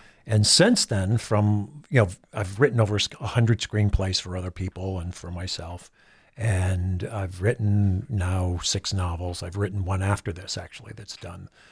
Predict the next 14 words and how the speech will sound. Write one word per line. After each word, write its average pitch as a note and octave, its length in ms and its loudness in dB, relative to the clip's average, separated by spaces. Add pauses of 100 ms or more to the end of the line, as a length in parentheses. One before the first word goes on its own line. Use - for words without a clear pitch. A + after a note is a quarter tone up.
(220)
Um, F#2 680 4 (360)
and G#2+ 140 2
a G2 40 6
lot F#2+ 220 6
of F#2+ 80 4
'em F#2+ 280 0
have G2+ 180 -2
a F#2+ 60 2
historical, F2+ 800 -2 (340)
you A#2+ 100 2
know, F2+ 320 -2
part E3+ 280 6
of F2+ 120 2
'em. F#2 160 -4